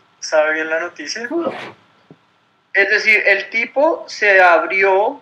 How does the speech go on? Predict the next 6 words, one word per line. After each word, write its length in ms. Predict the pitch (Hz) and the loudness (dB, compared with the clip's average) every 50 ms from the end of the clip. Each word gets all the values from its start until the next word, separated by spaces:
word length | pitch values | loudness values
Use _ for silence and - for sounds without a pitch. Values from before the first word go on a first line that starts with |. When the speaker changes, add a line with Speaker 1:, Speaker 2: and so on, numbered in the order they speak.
| _ _ | _ _
Speaker 2:
del 220 | - 185 185 185 - | -4 -4 -4 -4 -2
país 480 | - 175 160 156 156 160 190 202 - - | 0 2 2 2 0 -2 -6 -10 -12 -10
porque, 440 | - 196 190 - 180 170 165 160 - | -10 -10 -8 -6 -6 -4 -4 -4 -6
eh, 600 | - 165 160 160 156 156 156 156 156 151 147 147 - _ - - | -6 -6 -4 -4 -4 -4 -6 -8 -10 -12 -12 -16 -18 _ -16 -6
recibió 1040 | 160 165 170 165 165 - 170 165 160 165 160 160 160 160 165 170 180 190 208 214 208 - _ - - | -2 0 0 0 -2 -6 -10 -10 -10 -6 -4 -2 0 2 2 2 0 -2 -6 -8 -12 -18 _ -18 -14
un, 260 | 190 190 196 196 196 | -12 -12 -12 -12 -14